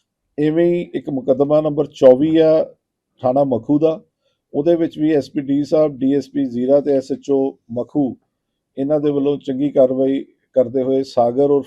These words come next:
ਤੇਜੀ, ਜਿਹੜਾ ਪਹਿਲਾਂ ਵੀ ਕਈ, ਅ, ਮੁਕੱਦਮਿਆਂ ਚ ਕਰੀਬ ਸੱਤ ਮੁਕੱਦਮੇ ਉਸ ਤੇ ਦਰਜ ਹੈ, ਜਿਸ ਦੇ ਵਿੱਚ ਐਨ ਡੀ ਪੀ ਐਸ ਦੇ ਮੁਕੱਦਮੇ ਵੀ ਹੈ ਤੇ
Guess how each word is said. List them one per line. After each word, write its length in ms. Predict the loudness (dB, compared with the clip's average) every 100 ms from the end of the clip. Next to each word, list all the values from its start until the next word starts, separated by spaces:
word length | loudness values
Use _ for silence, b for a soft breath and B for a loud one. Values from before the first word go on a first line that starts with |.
| _
ਤੇਜੀ, 440 | -4 -2 -4 -8 -10 _ _ _ _ _ _ -10
ਜਿਹੜਾ 240 | -2 -2
ਪਹਿਲਾਂ 340 | 2 2 2
ਵੀ 120 | 2 -2
ਕਈ, 480 | 0 2 2 -2 -10 -16 -10
ਅ, 40 |
ਮੁਕੱਦਮਿਆਂ 500 | -8 -2 0 0 -2
ਚ 100 | -4
ਕਰੀਬ 340 | -6 -4 -4 0
ਸੱਤ 260 | 0 0
ਮੁਕੱਦਮੇ 440 | -2 -2 -4 -2 -4
ਉਸ 120 | -4
ਤੇ 100 | -4
ਦਰਜ 280 | -2 -2 -2
ਹੈ, 180 | -4 -6 _
ਜਿਸ 160 | -10 -6
ਦੇ 80 | -6
ਵਿੱਚ 180 | -4 -6
ਐਨ 140 | -2
ਡੀ 100 | -4
ਪੀ 160 | 0 -2
ਐਸ 120 | 0
ਦੇ 80 | -4
ਮੁਕੱਦਮੇ 460 | -4 -6 -4 -4
ਵੀ 200 | -2 -2
ਹੈ 100 | -4 -6 _ _ _ _ _
ਤੇ 480 | -4 -4 -2 -4 -8